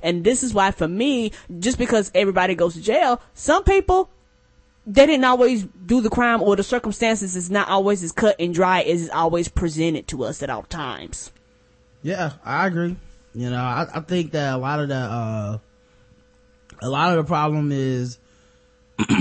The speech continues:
Speaker 2: once you've monetized that shit, you just don't care about the repercussions on that community.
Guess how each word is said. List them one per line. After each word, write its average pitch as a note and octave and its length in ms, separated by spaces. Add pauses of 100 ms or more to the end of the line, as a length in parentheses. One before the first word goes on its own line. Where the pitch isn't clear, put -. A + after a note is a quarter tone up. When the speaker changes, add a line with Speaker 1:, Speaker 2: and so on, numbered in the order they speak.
(400)
Speaker 2:
once B2+ 560
you've D#3+ 460 (140)
monetized D#3 720
that D#3 160
shit, E3 240
you C#3+ 140
just D3+ 200
don't C#3 200
care D#3+ 200
about C#3 220
the A2+ 100 (240)
repercussions A#2+ 580
on A2+ 120
that G#2+ 140
community. F#2+ 460